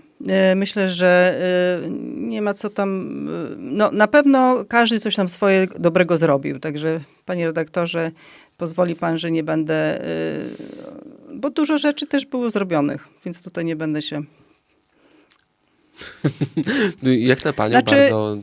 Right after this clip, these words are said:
Speaker 2: mm, naprawdę polityczna, wyważona odpowiedź.
Speaker 1: Znaczy, bo, bo też widzę,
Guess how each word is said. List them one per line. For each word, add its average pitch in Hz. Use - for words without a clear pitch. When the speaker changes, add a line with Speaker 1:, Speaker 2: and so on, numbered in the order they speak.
Speaker 2:
mm, -
naprawdę 107
polityczna, 104
wyważona 101
odpowiedź. -
Speaker 1:
Znaczy, 330
bo, 370
bo 269
też 311
widzę, 302